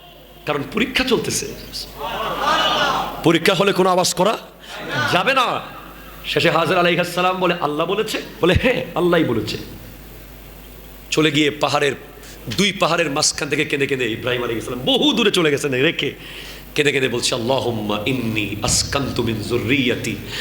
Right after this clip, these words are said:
বিওয়াদিন গায়রি যি যারইন ইনদা বাইতিকাল মুহাররম।" আল্লাহ, আমি আমার সন্তানকে, পরিবারকে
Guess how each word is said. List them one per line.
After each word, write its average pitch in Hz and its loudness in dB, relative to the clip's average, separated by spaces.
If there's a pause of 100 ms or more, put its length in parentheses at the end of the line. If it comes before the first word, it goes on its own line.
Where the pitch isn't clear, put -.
(180)
বিওয়াদিন 139 2
গায়রি 156 2
যি 117 -2
যারইন 143 2 (100)
ইনদা 160 2
বাইতিকাল 127 2
মুহাররম।" 101 2 (2000)
আল্লাহ, 113 0 (640)
আমি 143 4
আমার 139 2 (600)
সন্তানকে, 135 0 (120)
পরিবারকে 131 2